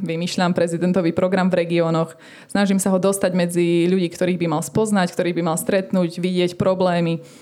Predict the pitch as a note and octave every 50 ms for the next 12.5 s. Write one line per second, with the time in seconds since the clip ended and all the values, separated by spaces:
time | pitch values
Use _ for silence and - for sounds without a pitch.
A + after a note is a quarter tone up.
0 | - - - G3+ G3 G3+ G3 G3 F#3+ F#3 - G3 F#3 F3 F3+ F3+ F3+ F3+ F3+ F3
1 | F3 E3+ F3+ - - G3+ G3 F#3+ G3 F3+ F3 F#3 F#3 - F#3 E3+ E3+ E3+ - -
2 | F3 E3+ - F3 F3+ F3 - F#3 F3+ F3+ F3 F3 E3+ E3+ D#3+ D3 - - F#3+ F#3
3 | F3+ F#3+ F#3 - F3+ F3+ - - F3 E3+ F3 F3 - - F#3+ F3+ F3+ - F3+ E3+
4 | F3+ F3 E3+ E3+ - - F3 - F3+ E3+ E3+ F3 E3+ - F3 F3 E3+ E3+ E3 -
5 | - - - - - - - - - - - - - - - - - _ - -
6 | E3+ E3+ F3+ E3+ E3+ E3+ F3 F3+ - - - G3+ F#3 F#3+ F#3+ F#3 F#3+ F#3 F3+ F3+
7 | F3+ - F3 F#3 F3 F3 F3+ - F3 F3 F3+ E3+ F3 F3 F3 - F3 E3+ F3 F3+
8 | F3 E3+ E3+ E3+ E3+ D3+ - - - - _ - - - F#3 - - F#3+ F3 F#3
9 | F3+ F#3 F3+ - F#3 E3+ F3+ F3+ F3+ - F3+ E3+ - F#3 - - F#3 F#3 F#3 F3+
10 | F#3+ F3+ F3+ F#3 F#3+ F#3+ F3+ E3+ E3+ D#3+ E3 E3 E3+ E3+ F#3 F#3 - - F#3 F#3
11 | - F#3 F3+ F3+ F#3 F3+ - F#3+ F#3 F3+ F#3 F3+ - F3+ F3 F3 - F#3+ F3 F#3+
12 | F3 F#3 F3+ F3 F3+ F3+ - - F#3 F#3